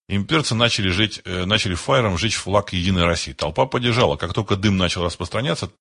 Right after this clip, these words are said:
толпа начала скандировать «Туши». После следующего фаера, который не был подкреплён даже подпалённым флагом, толпа заскандировала «Провокаторы».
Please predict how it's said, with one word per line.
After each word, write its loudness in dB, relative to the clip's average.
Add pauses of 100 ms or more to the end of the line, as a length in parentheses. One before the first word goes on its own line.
(120)
толпа 0
начала 2
скандировать 0
«Туши». -4 (720)
После 2
следующего 4
фаера, 6
который 2
не 2
был 2
подкреплён -4
даже 0
подпалённым 0
флагом, 2
толпа 6
заскандировала 0
«Провокаторы». -2